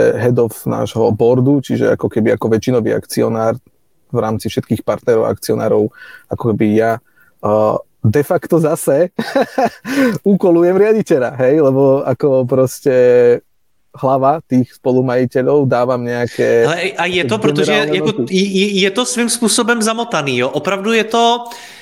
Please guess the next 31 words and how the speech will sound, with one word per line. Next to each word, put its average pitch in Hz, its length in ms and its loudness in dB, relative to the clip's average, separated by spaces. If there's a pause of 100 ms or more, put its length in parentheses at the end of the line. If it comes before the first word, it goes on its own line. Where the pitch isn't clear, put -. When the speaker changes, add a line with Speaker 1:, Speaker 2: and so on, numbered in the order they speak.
(140)
Speaker 2:
Je 190 140 2
řešení 196 300 0
Speaker 1:
Teraz 302 160 0
som 220 140 2
si - 20 -10
to 233 140 0
Speaker 2:
toho, 220 140 4
Speaker 1:
uvedomil. 208 460 2 (600)
<laughs> 262 560 -8
Speaker 2:
je 196 200 2
řešení 247 540 0
toho 247 300 -2
prostě 233 400 -2
to 240 120 -2
jednoduchý 214 600 0
pojmenování, 196 920 0
jako 196 200 0
že 185 80 0
si 185 160 -2
řeknete, 190 400 -2
„Hele, 185 220 -2
teď 175 340 -4
budu 170 260 0
mluvit 170 380 0
jako 165 220 -2
šéf 165 260 -4
marketingu, 160 760 -2 (260)
teď 151 260 -6
budu 151 180 -2
mluvit 156 320 0
jako 151 320 -2